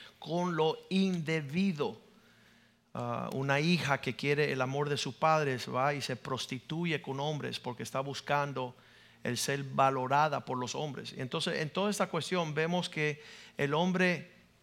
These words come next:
cae fuera de la tierra de Beulah y cae en la trampa de las mentiras, eh, en el engaño. Y, y yo le decía en el primer servicio, si tú nunca tuviste un carro, o si tú siempre tuviste un carro, tú no sabes lo que siente una persona que coge bicicleta y, y,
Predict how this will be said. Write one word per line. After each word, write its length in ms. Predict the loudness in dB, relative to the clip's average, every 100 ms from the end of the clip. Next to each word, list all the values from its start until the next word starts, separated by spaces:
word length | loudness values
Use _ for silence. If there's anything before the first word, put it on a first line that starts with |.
| _
cae 640 | 8 12 12 10 6 2
fuera 540 | -2 -4 0 4 6 6
de 80 | 6
la 100 | 2
tierra 320 | 2 4 4
de 100 | 2
Beulah 540 | 0 0 4 4 2
y 120 | -2 -4
cae 320 | 4 6 6
en 80 | 6
la 180 | 2
trampa 460 | 4 6 6 4 2
de 80 | 2
las 200 | 0 0
mentiras, 600 | -4 -2 -2 -4 -8 -14 -18 -20 -20 -20 -20 -20 -20 -12 -4
eh, 240 | -2 0
en 160 | -2 0
el 140 | 0
engaño. 640 | 0 0 4 4 4 0 -6 -12 -20 _ _ -8
Y, 480 | -4 -2 -4 -6 -12 _ -10
y 120 | -6
yo 100 | -2
le 100 | -2
decía 300 | -2 0 2
en 80 | 2
el 80 | -2
primer 260 | -2 -2
servicio, 540 | 0 -2 0 0 0 0
si 160 | -2
tú 160 | -2 2
nunca 320 | 2 2 0
tuviste 320 | 0 -2 -2
un 120 | -2
carro, 540 | 4 6 8 6 0 -2 -12 -20 _ -20 -6
o 80 | 0
si 160 | 2 2
tú 180 | 2
siempre 440 | 4 8 8 6 4
tuviste 280 | 2 -2 -2
un 80 |
carro, 260 | 2 2 2
tú 120 | 0
no 100 | 0
sabes 260 | 2 2 2
lo 80 | -2
que 100 | 0
siente 260 | 0 -2 -2
una 120 | -2
persona 320 | -2 -2 -2
que 120 | -2
coge 200 | -4 -4
bicicleta 580 | -4 -6 -2 -2 -2 -4
y, 40 |
y, 580 | -6 -8 -8 -6 -6 -8